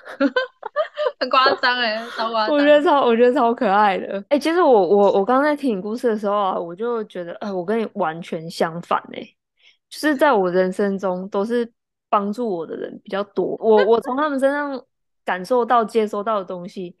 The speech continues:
Speaker 1: 会让我觉得他超出，他超出我，我可以为对方做的。然后这样的人又，又是一大，就是又一大群。所以，
Speaker 2: 嗯。
Speaker 1: 你看，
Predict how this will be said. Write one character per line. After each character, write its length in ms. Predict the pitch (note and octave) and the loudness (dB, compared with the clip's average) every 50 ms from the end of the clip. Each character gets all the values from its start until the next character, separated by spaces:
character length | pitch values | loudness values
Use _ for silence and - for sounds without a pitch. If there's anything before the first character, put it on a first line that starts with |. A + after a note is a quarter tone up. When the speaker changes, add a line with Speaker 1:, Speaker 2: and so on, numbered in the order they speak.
| _ - | _ -4
Speaker 1:
会 160 | A#3 A3 G#3+ | -2 0 2
让 180 | A3+ A3 G3+ | 0 0 -2
我 80 | F#3 F3+ | -4 -8
觉 180 | F3 - F3 E3+ | -10 -10 -12 -10
得 200 | F3+ F3+ F3 - _ _ _ _ _ _ _ _ _ _ _ _ _ _ | -8 -10 -10 -12 _ _ _ _ _ _ _ _ _ _ _ _ _ _
他 180 | - A#3 A#3 A3+ | -2 0 2 2
超 300 | A3 - G#3+ G#3+ G#3+ G#3 | 2 2 2 2 2 2
出， 460 | G#3 - - G#3 G#3 G3+ G3+ G3 - - | 0 -2 -2 -2 -2 -2 -4 -6 -8 -8
他 160 | - A3+ A3+ | -6 -4 -4
超 280 | A3+ - B3 A3 G#3+ G#3+ | -4 0 0 0 0 0
出 300 | G#3+ - G#3+ G3+ G3+ F#3 | 0 -2 -2 -2 -2 -2
我， 280 | F3 E3+ E3+ - - _ _ _ _ _ _ _ _ _ | -4 -6 -6 -10 -12 _ _ _ _ _ _ _ _ _
我 180 | - G3 F#3 F#3 | -6 -4 -4 -2
可 180 | - G#3+ G3+ | 0 0 0
以 120 | G3 F#3+ F3+ | 0 0 0
为 180 | G#3 G#3+ G#3+ | 0 0 -2
对 160 | G3+ A3+ G3+ F#3 | 0 -2 -4 -6
方 240 | - E3 D#3 D#3+ D#3+ | -6 -10 -16 -16 -10
做 240 | - G#3 F3 - - | -8 -6 -6 -8 -10
的。 140 | - - - _ _ _ _ _ _ - | -16 -18 -20 _ _ _ _ _ _ 0
然 160 | B3+ B3 B3 | 2 4 4
后 100 | D4 D#4 | 4 4
这 120 | D4+ E4+ | 6 4
样 160 | D#4+ D4+ D4 | 6 6 6
的 280 | B3+ A3 G#3 G#3 F#3+ - - | 6 6 6 4 4 0 -2
人 300 | - F#3+ F#3 E3+ E3 F3+ | -2 0 0 0 0 2
又， 380 | G3+ A#3 A#3 A3+ A3+ A3+ A3+ A3+ - | 4 4 6 6 4 2 0 -2 0
又 180 | - C4 A#3 | 2 2 2
是 200 | A3 A3+ - A3 | 2 0 -6 -12
一 160 | - - F#3 | -12 -14 -10
大， 240 | E3 - F#3+ F#3 - _ | -6 -4 -4 -4 -4 _
就 140 | - A#3+ A#3+ | -2 0 0
是 200 | A3 - A#3+ A3 | 2 0 0 2
又 280 | A3 A#3+ G#3+ G3 - - | 2 2 2 2 -2 -4
一 60 | - | -6
大 220 | F3+ - G3 F#3+ E3+ | -2 0 0 0 0
群。 220 | D#3+ - - - _ _ _ _ _ _ _ _ _ _ _ | -4 -10 -16 -18 _ _ _ _ _ _ _ _ _ _ _
所 160 | - B3+ B3+ | 2 4 4
以， 180 | A#3+ G3+ F#3 - - | 4 2 0 -4 -6
Speaker 2:
嗯。 560 | A3+ A3+ A3 G#3+ G#3 G3+ G3 F#3+ F#3 F#3 F#3+ F#3+ | -6 -4 -4 -4 -6 -8 -10 -12 -14 -14 -8 -2
Speaker 1:
你 60 | - | 0
看， 140 | A#3 B3+ | 0 2